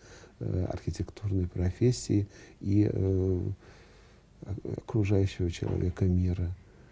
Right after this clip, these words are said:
Э, не только отдельные гении, их было очень много. И я, м, многими восхищаюсь, очень люблю.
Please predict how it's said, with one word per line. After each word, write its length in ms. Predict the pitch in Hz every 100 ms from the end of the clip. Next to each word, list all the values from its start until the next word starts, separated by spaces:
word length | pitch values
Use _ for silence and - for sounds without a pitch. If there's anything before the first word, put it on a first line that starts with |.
| - -
Э, 320 | 202 117 95 90
не 360 | 87 92 104 113
только 360 | 131 110 -
отдельные 520 | 98 101 101 92 95
гении, 420 | 98 95 87 90 95
их 180 | 110 -
было 120 | 110
очень 380 | - 98 - 87
много. 480 | 85 90 87 117 110 104 - - - - - - - -
И 100 | -
я, 240 | 98 98 92
м, 120 | - - - - -
многими 1500 | - - - - - 101 101 98 95 95 98 104 98 85
восхищаюсь, 960 | 85 82 - - - 101 107 95 - - -
очень 320 | - 98 - -
люблю. 500 | 95 92 92 107